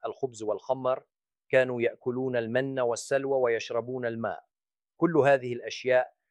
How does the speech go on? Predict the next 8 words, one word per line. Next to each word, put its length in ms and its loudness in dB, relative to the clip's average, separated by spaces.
كانت 360 -2
تقدم 520 -4
لهم 280 -2
بشكل 460 -10
خارق 420 0
للطبيعة. 520 -10
الخبز 580 -4
ليكيم 720 -6